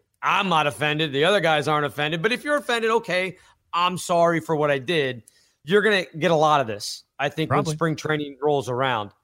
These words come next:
Speaker 1: It's just going to be guy after guy after guy. What we were talking last week, Alex Bregman, right?
Speaker 2: Mm-hmm.
Speaker 1: Um, that had the, the non-apology apology. I think all of the Astros, for the most part, are gonna kind of have this type of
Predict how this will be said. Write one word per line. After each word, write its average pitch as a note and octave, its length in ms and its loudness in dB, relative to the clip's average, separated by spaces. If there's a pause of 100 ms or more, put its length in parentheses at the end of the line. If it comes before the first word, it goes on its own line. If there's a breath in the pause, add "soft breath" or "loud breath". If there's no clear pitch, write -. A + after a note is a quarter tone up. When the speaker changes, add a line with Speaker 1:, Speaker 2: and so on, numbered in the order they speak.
(200)
Speaker 1:
It's E3+ 240 -8
just - 460 -2
going D#3+ 320 2
to C#3 100 -10
be C3+ 360 -4 (340 soft breath)
guy E3 260 2
after D#3 240 0
guy D3+ 200 2
after D3 120 -4
guy. C3+ 180 0
What C#3+ 180 -4
we D#3+ 100 -2
were D#3 80 -2
talking E3 360 0
last E3+ 340 -2
week, C3 180 -6
Alex C#3+ 320 0
Bregman, D3 340 0
right? C#3 300 -2 (240 soft breath)
Speaker 2:
Mm-hmm. G2+ 160 0
Speaker 1:
Um, C#3 460 0
that C#3 180 0
had D3+ 240 0
the, C#3 240 -2
the C#3 240 -4 (160)
non-apology C#3+ 960 0
apology. C3 680 -2 (440)
I E3+ 160 0
think G#3 220 -2 (160)
all E3+ 680 4
of D3 140 -2
the C#3+ 120 -2
Astros, C#3 600 -2
for C#3+ 100 -6
the C#3 80 -2
most C#3 320 -2
part, C3+ 280 0
are C#3 100 -4
gonna D3+ 300 -2 (180)
kind D#3+ 300 0
of D3 80 -2
have B2+ 460 -2
this D3+ 280 -2
type D3+ 360 -4
of B2 120 -8